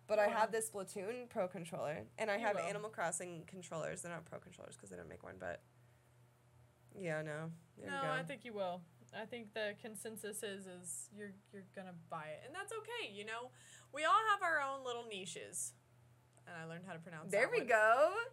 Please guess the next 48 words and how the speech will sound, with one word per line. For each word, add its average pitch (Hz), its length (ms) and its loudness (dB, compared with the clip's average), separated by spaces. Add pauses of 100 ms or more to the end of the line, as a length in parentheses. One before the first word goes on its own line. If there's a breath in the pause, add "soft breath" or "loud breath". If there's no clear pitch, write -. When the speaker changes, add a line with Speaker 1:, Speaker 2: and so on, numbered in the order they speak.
(160)
Speaker 2:
years 175 380 -8
ago 165 320 -6
now. 180 380 -2 (300)
Maybe 170 220 -14
a 156 180 -12
year 156 180 -12
ago. 170 340 -6 (1300 loud breath)
Speaker 1:
Yeah. 202 80 -10 (140)
Speaker 2:
I, 392 420 4
Speaker 1:
It - 20 -18 (200)
was, 277 320 2
like, 240 80 -8
Speaker 2:
um, 233 40 -12
Speaker 1:
a 233 40 -10
year - 180 -12 (100)
ago. - 100 -18 (1200 loud breath)
Speaker 2:
Mine's 349 260 -2
at 247 140 -2
random, 202 320 -6 (240)
you 180 100 -14
know? 175 140 -8 (320)
Mine's 269 260 -6
at 202 160 -4
random 180 400 -8
what 160 120 -8
I 165 100 -6
buy. 160 240 -6
Speaker 1:
Your 190 100 -4
collections? 196 720 -4 (360 soft breath)
Speaker 2:
Yeah, 226 320 2
it 294 40 2
Speaker 1:
Yeah, 349 120 8
Speaker 2:
just 226 80 2 (100)
Speaker 1:
you 240 80 -4
spent, 285 260 2
like, 240 120 -2
Speaker 2:
depends. - 160 -8
Speaker 1:
two 277 160 -6
hundred 254 240 -2
plus 247 240 -2
dollars 240 240 2
at 220 60 -8
the 208 80 -4
vintage 254 300 -4
store 160 240 -4
that 143 160 0
one 165 140 -4
day. 175 220 0